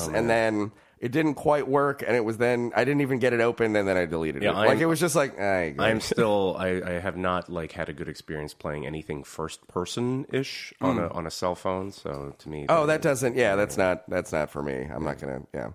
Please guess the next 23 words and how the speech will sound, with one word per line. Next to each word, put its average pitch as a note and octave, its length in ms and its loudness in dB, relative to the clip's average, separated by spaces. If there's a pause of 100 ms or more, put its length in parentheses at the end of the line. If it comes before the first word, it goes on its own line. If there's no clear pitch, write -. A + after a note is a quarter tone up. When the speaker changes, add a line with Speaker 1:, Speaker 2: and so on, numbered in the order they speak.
(360)
Speaker 2:
Wait, F3+ 200 2
can G#3 120 0
you C4 100 2
play, A#3+ 200 2
is F3+ 120 -2
Fortnite B3 400 2
on, G#3+ 180 0
like, D#3+ 160 -2
a D3+ 40 -2
P E3 200 -4
C? F3 300 -2
Can - 160 -4
you C#3 80 0
just, C3 260 -4
Speaker 1:
Oh, B2+ 60 4
Speaker 2:
can E3 80 6
you - 60 4
Speaker 1:
yeah, - 60 4
of - 60 0
Speaker 2:
just B2 80 -4
do C3+ 60 4
Speaker 1:
course. C#3+ 120 2
Speaker 2:
that? D3+ 220 -4